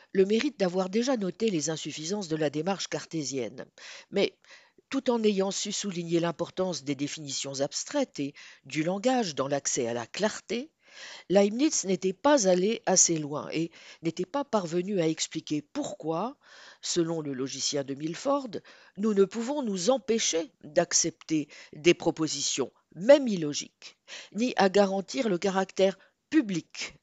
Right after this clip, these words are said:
des idées. Aussi la familiarité et la distinction restent-elles des critères insuffisants pour parvenir à la clarté. Pourtant, je le cite, « quelques idées claires valent bien mieux que de nombreuses idées confuses. »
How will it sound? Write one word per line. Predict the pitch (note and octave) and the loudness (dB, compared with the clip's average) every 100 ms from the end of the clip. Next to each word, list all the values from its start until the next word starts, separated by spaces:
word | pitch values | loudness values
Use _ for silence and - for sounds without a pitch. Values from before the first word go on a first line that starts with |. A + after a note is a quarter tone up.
| _ | _
des | D3+ D3+ C#3 | -4 -2 -2
idées. | B2 F#2+ - _ _ _ _ _ - - - - | -4 -8 -10 _ _ _ _ _ -20 -16 -16 0
Aussi | G#3+ - A#3+ | 2 4 6
la | E3+ | 6
familiarité | - G3 F#3+ E3+ F3 F3+ E3 G3+ G3+ C#3+ D3+ | 8 4 6 2 2 0 -4 0 0 0 -2
et | - - - | -6 -18 -6
la | - D3+ | 0 0
distinction | C#3 D3+ - D#3+ E3 - C#4+ C4+ | 2 0 0 0 -2 -4 -2 0
restent-elles | E3 F3+ - - D3 - G3 E3+ | 2 0 0 -6 -2 2 2 2
des | D3 | -4
critères | - D#3+ - E3 D3 C#3 - - - - | -4 -8 0 2 2 0 -8 -20 -8 0
insuffisants | B3 - G#3 D#3+ C3+ C3 - _ _ _ _ | 2 2 -4 -6 -6 -6 -8 _ _ _ _
pour | F3+ | -10
parvenir | - F#3+ D#3+ E3 G#3 F3 | 0 2 2 0 0 0
à | |
la | E3 E3+ - _ | 0 -2 -6 _
clarté. | - E3 - - - - _ _ _ _ _ - _ - | -2 -2 -2 -8 -14 -16 _ _ _ _ _ -20 _ -2
Pourtant, | F#3+ - G#3+ B3+ - | -2 2 0 0 -6
je | - E3 | -10 -6
le | D#3+ | -4
cite, « | D#3 B3 - - - - - | -2 -4 -4 -14 -20 -20 -2
quelques | - A3 - F#3+ | 4 4 4 0
idées | F3 D#3 D#3+ | 0 -2 -2
claires | C#3+ D#3 E3 - _ - - | -2 0 -2 -4 _ -20 2
valent | F3+ F3+ | 6 6
bien | D#3 F#3 G#3 | 6 6 6
mieux | G3 G#3+ | 4 -2
que | - D#3+ | -2 -2
de | D#3+ | -2
nombreuses | E3+ A#3 A3 F#3+ F3 C#3+ | 2 2 2 2 2 0
idées | C#3+ C3 C3+ | -4 -4 -6
confuses. » | - A2 - - - - | -8 -12 -14 -18 -20 -20